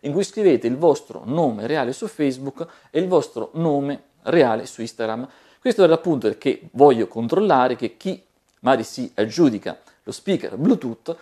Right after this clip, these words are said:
abbia rispettato tutte le regole.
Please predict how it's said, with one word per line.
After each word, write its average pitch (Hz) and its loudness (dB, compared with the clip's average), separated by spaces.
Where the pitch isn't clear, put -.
abbia 123 4
rispettato - -6
tutte - -14
le 131 4
regole. 92 -6